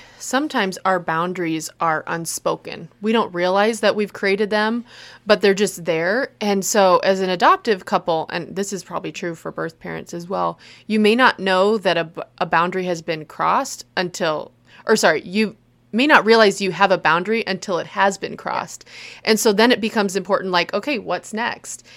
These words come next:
And I think we can be kind of fearful and worry about hurting someone else's feelings, but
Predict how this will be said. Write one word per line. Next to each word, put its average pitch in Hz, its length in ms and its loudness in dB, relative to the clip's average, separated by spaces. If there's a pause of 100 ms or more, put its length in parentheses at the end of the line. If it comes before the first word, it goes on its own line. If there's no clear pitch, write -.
(360)
And 208 160 2
I 202 120 4
think 320 200 -2
we 320 100 0
can 269 180 -2
be 214 140 0
kind 208 260 -2
of 175 80 -4
fearful 262 640 0
and 196 180 -2
worry 196 300 2
about 165 360 2
hurting 208 360 -2
someone 202 240 -4
else's 175 400 -6
feelings, 208 680 -6 (460)
but 185 420 4